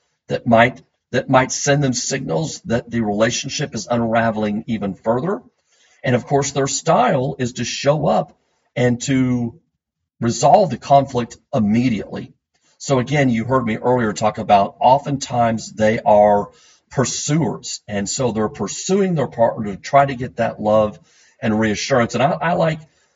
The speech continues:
the phrase "turning up the heat," because that's kind of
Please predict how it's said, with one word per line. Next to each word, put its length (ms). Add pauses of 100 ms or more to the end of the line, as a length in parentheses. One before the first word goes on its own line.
the 80
phrase 340
"turning 420
up 140
the 80
heat," 420 (280)
because 260
that's 240
kind 540
of 240